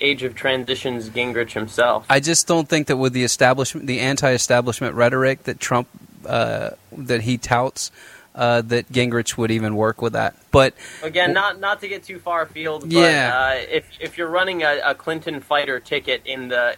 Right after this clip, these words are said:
Speaker 1: in the eyes of your traditional American sheeple,
Speaker 2: <laughs>
Speaker 1: then Newt, Newt Gingrich, the man who brought the impeachment against Bill Clinton, is cer-, certainly fits the bill.
Speaker 2: Yeah, well,
Speaker 1: So.
Speaker 2: we, that's, uh, hey, that's our, uh, that's our political coverage for the, um,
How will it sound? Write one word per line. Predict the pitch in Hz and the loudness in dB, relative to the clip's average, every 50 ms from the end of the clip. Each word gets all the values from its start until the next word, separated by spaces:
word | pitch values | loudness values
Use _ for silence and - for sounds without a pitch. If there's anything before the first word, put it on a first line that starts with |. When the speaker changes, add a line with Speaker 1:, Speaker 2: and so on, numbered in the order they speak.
| - - | -6 -14
Speaker 1:
in | - 101 101 101 139 | -14 -12 -12 -10 -8
the | 135 - | -6 -2
eyes | - 135 135 139 135 127 | 2 2 2 2 2 -2
of | 127 120 120 120 | -6 -12 -14 -12
your | 120 123 131 123 | -8 -6 -6 -6
traditional | - - 139 127 131 143 147 131 120 113 | -6 -6 -6 -4 -4 -4 -4 -4 -4 -2
American | 113 120 120 117 117 - 117 | 0 0 0 0 -2 -6 -10
sheeple, | 113 - - 135 135 - 113 107 104 | -10 -8 -8 -8 -6 -4 -4 -4 -4
Speaker 2:
<laughs> | - 170 147 175 170 - | -4 -4 -2 -2 -2 0
Speaker 1:
then | - 135 127 127 | 0 0 0 0
Newt, | 131 147 151 151 147 - _ _ _ _ 135 | 0 -2 -2 -2 -6 -10 _ _ _ _ -2
Newt | 147 160 180 175 - | 0 2 2 0 2
Gingrich, | 127 151 160 160 156 131 143 139 135 131 - - - - - - - - _ | 0 2 2 2 0 0 0 -2 -2 -2 -4 -8 -14 -14 -16 -20 -20 -12 _
the | - 131 | -4 -2
man | 135 143 147 147 139 | 0 2 2 0 0
who | 135 139 | -4 -4
brought | 135 135 139 139 135 123 | -2 2 2 2 2 2
the | 139 139 123 | -2 -6 -10
impeachment | 123 120 - 143 139 - - 135 123 113 - - | -10 -12 -14 -14 -14 -12 -8 -8 -8 -8 -6 -6
against | 123 117 123 120 117 110 - - | -6 -4 -4 -4 -4 -6 -6 -6
Bill | 117 117 | -4 -4
Clinton, | 113 - 131 127 - - 117 110 | -4 -2 -4 -4 -4 -4 -8 -8
is | 107 113 | -8 -8
cer-, | - - 127 117 - - - - | -6 -4 -4 -4 -4 -8 -14 -10
certainly | - 139 131 123 123 120 | -6 -6 -6 -6 -6 -8
fits | 113 - 127 117 - - | -8 -8 -10 -10 -10 -12
the | 107 | -10
bill. | 101 98 113 117 98 - - - - | -4 -2 -2 -2 -2 -6 -8 -10 -6
Speaker 2:
Yeah, | - 123 123 120 117 107 - | -4 -2 0 0 0 0 0
well, | 143 139 147 147 143 - - - | 2 4 4 4 4 0 -4 -10
Speaker 1:
So. | - - - - 131 | -16 -18 -14 -8 0
Speaker 2:
we, | 147 156 170 170 165 165 | 4 6 6 6 6 4
that's, | 156 139 151 - - - - 101 143 147 147 156 160 156 - - | 0 -2 -6 -12 -12 -14 -14 -12 -4 0 2 2 2 2 0 0
uh, | - 147 135 110 | 2 2 2 4
hey, | 143 190 220 202 | 4 4 4 4
that's | 156 170 180 - - | 4 4 2 4 4
our, | 196 185 185 185 180 | 4 6 6 6 6
uh, | 175 170 170 175 165 - _ _ - | 4 4 2 2 0 -4 _ _ -8
that's | - - 135 147 - | -2 0 0 0 2
our | 180 165 165 156 | 2 2 2 2
political | - 160 160 190 196 180 - 156 127 | 0 0 0 2 2 0 0 -2 0
coverage | - - 123 110 110 110 107 104 - | 2 2 2 4 2 0 0 -2 -6
for | - - - 117 120 120 117 117 | -10 -6 -2 0 2 2 2 2
the, | 113 120 120 117 117 | 0 -2 0 2 2
um, | 117 117 117 117 117 117 117 117 117 - | 4 4 4 4 2 2 0 -4 -6 -6